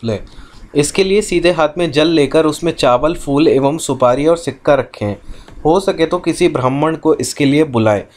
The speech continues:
ऐसा ना हो सके तो अपनी कामना पूर्ति के लिए मन ही मन में आप लोग संकल्प लें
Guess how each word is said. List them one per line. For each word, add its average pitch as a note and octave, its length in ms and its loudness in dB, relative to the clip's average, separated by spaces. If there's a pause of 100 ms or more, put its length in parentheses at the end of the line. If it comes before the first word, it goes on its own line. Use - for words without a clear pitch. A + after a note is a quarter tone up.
(280)
ऐसा D#3+ 300 2
ना F3 160 0
हो F3 200 -2
सके F#3 280 -2
तो F#3+ 120 2
अपनी - 280 0
कामना C#3 380 0
पूर्ति C#3 380 -4
के C#3 120 -2
लिए D#3 180 2
मन D#3 240 -2
ही E3+ 140 -4
मन C#3 160 0
में C3 140 0
आप C3+ 220 0
लोग D3+ 120 -4
संकल्प C3+ 540 -2
लें A3 200 2